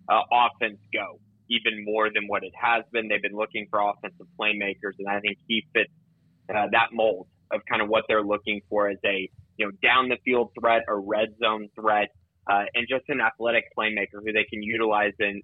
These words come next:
in multiple ways. Now, you know, you look through his career, and he's had many ups and downs. Um, you know, really hasn't got it all completely together for a season. He's only played fifteen career games over the course of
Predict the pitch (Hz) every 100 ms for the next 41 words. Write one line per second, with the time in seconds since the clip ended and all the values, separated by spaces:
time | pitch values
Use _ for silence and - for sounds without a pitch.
0 | - 117 123 120 - - 98 104 107 101
1 | - 110 104 - _ - 135 131 123 131
2 | 131 135 127 - 113 101 110 120 120 -
3 | 107 120 110 120 104 104 104 110 - 107
4 | _ 113 101 95 104 107 110 107 _ _
5 | - 98 98 - _ - - _ - 107
6 | 95 104 131 139 139 139 131 123 120 110
7 | - 101 110 113 110 - - 107 110 110
8 | 117 117 104 - 117 110 110 104 92 98
9 | 110 110 - 104 101 _ 113 113 127 120
10 | 120 - _ - 117 135 135 - 127 110
11 | - 123 - - 117 - - - 117 110
12 | 110 98 104 107 107 107 98 98 - 110
13 | -